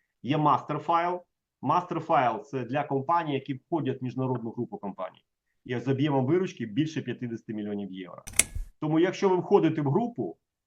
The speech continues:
то хтось в групі має подати цей, е, ну, звіт про участь. Або ви, або та компанія. А якщо так, тоді треба, будьте готові до запиту на,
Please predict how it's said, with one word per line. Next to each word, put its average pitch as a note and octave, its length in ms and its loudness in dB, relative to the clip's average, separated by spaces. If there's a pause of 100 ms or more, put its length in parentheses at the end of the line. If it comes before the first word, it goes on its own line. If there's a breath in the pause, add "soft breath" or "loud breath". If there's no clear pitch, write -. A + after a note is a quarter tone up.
(120)
то D3 340 2
хтось E3+ 360 4
в - 20 -2
групі E3 260 0
має D#3+ 260 2
подати D#3 440 2
цей, G#2 540 -4
е, F#2+ 180 -10 (760)
ну, A#2 280 -4 (360)
звіт B2 400 -4
про G2+ 680 -4
участь. A#2 380 -8 (200)
Або C#3 260 2
ви, F3 260 4
або B2+ 220 2
та C3 180 2
компанія. G2 500 -8 (680)
А B2+ 120 6
якщо D3 280 -2
так, G3+ 280 2
тоді D3+ 420 2
треба, C3+ 880 2
будьте C#3 280 -2
готові C3+ 340 -2
до B2+ 160 0
запиту G#2+ 720 -2
на, A#2 360 -2